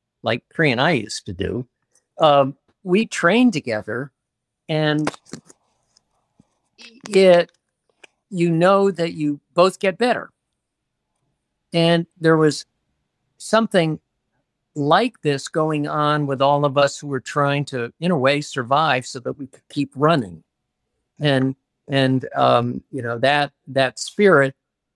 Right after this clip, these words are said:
and, and, and again, I'm not being maudlin here, but, you know, it, obviously things change and we have part of that. I mean, I was involved in opening up the sport to prize money, and, uh,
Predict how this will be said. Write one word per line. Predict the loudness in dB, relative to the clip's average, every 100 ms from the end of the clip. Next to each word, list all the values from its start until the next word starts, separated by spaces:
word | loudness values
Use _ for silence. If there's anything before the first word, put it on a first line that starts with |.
| _
and, | -4 -4 -2
and, | -4 -2
and | -4 -2
again, | 0 0 0 0
I'm | -4
not | -2 -2 -2
being | -6 -2
maudlin | 2 4 2 0 -6 -8
here, | -4 -4 -4
but, | -6 -6 -8 -10 _ _ _
you | -2
know, | 0 0
it, | -2 -8 _ -2
obviously | -2 -2 -4 -6 -4
things | -4 -6 -6
change | -4 -2 -2 -2
and | 0
we | 0
have | 0
part | 2 0
of | 0
that. | -8 -20 _ _
I | -4
mean, | -2 0 -4 -8 _
I | -4 -2
was | -2
involved | -2 2 4 2 0
in | -2
opening | -4 -4 -4 -4
up | -8
the | -12
sport | -4 0 0
to | -2
prize | 0 0 0 -2
money, | -2 0 -4 -6
and, | -4 -4 -6 -12 _ _ _ _ _ -4
uh, | -2 -2